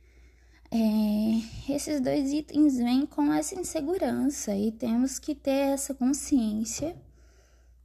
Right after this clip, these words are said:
que não é preguiça, mas que vinculamos a tarefa para um julgamento de si mesmo, que não é capaz, o que não vai dar certo,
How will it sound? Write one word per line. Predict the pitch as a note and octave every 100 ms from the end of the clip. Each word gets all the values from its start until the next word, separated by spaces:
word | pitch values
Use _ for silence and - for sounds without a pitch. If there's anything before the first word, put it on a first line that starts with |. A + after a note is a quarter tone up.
| - -
que | B3+
não | A3+ A#3+ E4+
é | D4
preguiça, | D4 D4+ A3+ G3+ F#3+ - - - _ _ - _ _
mas | G#3+ G3+
que | - G#3+
vinculamos | A3+ C#4+ - F4+ D#4+ G#3+ G#3+ A#3+ B3 - - -
a | A3
tarefa | A3 A3 G#3+ G3 G3 - B3 B3 - - - - - -
para | A#3+ A3
um | A3+ C4
julgamento | D4+ C4+ C#4+ C#4 A#3+ G#3+ A3
de | A3
si | A3 -
mesmo, | B3 A3 G#3 F#3+ F#3 - - - - _ - _
que | B3
não | A3 B3+
é | C4+
capaz, | C4+ C#4 - - A#3 B3+ B3+ A3 G#3 G3+ - - - - -
o | -
que | -
não | C4 B3+
vai | B3 A#3+
dar | A#3+ B3
certo, | A#3+ - A#3 A#3 B3 A3+ G3+ - G#3 G3